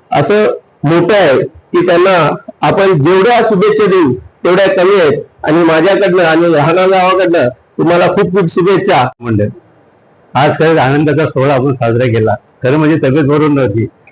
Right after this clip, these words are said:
Speaker 2: पण गावाचं कार्य बोलण्यानंतर उपस्थित राहणं हे आमचं कर्तव्य समजतोय, म्हणून तशाही परिस्थितीत मी आलेलो आहे. आनंदाचा सोहळा पार पडला. असं धडाडीचे आमचे गावचे सरपंच हेमंतजी घरत साहेब, हे खरंच ते सर्वांना येऊन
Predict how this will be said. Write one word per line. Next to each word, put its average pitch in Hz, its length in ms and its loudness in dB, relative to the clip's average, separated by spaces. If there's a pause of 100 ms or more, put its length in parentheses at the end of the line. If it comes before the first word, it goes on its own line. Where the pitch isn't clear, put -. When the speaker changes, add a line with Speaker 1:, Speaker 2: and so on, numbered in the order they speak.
(200)
Speaker 2:
पण 135 160 -2
गावाचं 139 440 0
कार्य 165 240 0
बोलण्यानंतर 156 640 0
उपस्थित 180 500 -2
राहणं 156 220 0
हे 151 60 0
आमचं 147 280 0
कर्तव्य 165 360 -2
समजतोय, 147 480 -2 (460)
म्हणून 139 200 0
तशाही 170 240 2
परिस्थितीत 151 380 0
मी 156 80 0
आलेलो 123 320 0
आहे. 107 180 0 (1160)
आनंदाचा 147 420 0
सोहळा 156 260 0
पार 147 240 0
पडला. 127 420 0
असं 120 240 -2
धडाडीचे 135 480 -2
आमचे 127 400 -2 (420)
गावचे 123 300 0
सरपंच 120 420 0
हेमंतजी 117 520 0
घरत 131 220 0
साहेब, 123 260 -2 (580)
हे 156 60 -2
खरंच 190 340 0
ते 202 100 0
सर्वांना 196 380 0
येऊन 175 320 0